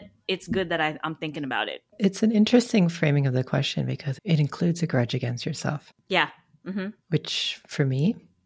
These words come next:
Speaker 2: is a lifelong process and journey <laughs> of,
Speaker 1: Oh, yeah.
Speaker 2: um, self-acceptance, uh, self-love. You know, in a lot of ways, I don't know, I feel like that's, that's the O G grudge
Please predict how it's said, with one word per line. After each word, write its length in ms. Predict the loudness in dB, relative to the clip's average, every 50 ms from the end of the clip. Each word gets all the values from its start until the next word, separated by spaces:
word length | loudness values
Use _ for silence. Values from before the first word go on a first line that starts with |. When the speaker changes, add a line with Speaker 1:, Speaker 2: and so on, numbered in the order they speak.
| _ -2 0
Speaker 2:
is 160 | 0 2 2
a 60 | 0
lifelong 440 | -2 -2 -4 -2 -2 -2 0 0 -2
process 500 | -2 -2 -2 -2 0 -2 -4 -4 -2 -2
and 120 | -4 -2
journey 320 | 0 0 0 2 2 0 0 2 2
<laughs> 680 | 2 2 2 -2 -2 -2 -8 -20 -20 _ _ _ -6 -4
of, 180 | -4 -4 -4
Speaker 1:
Oh, 40 | -4 -4
yeah. 340 | -2 -2 -2 -2 -4 -4
Speaker 2:
um, 140 | -6 -10 -14 _ _ _ _ _ _ _ _ _ _ _ _ _ _ -16
self-acceptance, 1200 | -10 -6 -6 -4 -2 -2 -2 -2 0 -4 -4 -2 -2 0 0 0 0 -2 -6 -10 -12 -12 -16 -18 -20 _ _ _ _ _ -8 -6
uh, 160 | -6 -6 -6
self-love. 600 | -6 -6 -6 -6 -6 -4 -4 -4 -4 -4 -8 -12 _
You 160 | -2 0 0
know, 80 | 0 2
in 60 | 2
a 80 | 2 2
lot 160 | 2 2 2
of 140 | 0 0 -2
ways, 420 | -2 -2 -2 -4 -6 -10 -14 -18 -10 _ 2
I 60 | 2
don't 140 | 4 4 4
know, 100 | 2 2
I 80 | 0
feel 180 | -2 -2 -2 -2
like 180 | -2 -2 -4 -4
that's, 380 | -4 -6 -4 -6 -12 -10 -8
that's 260 | -8 -8 -8 -6 -4
the 160 | -2 0 0 0
O 80 | 0
G 160 | -2 -2 -4
grudge 380 | -2 -2 -4 -4 -4 -8 -12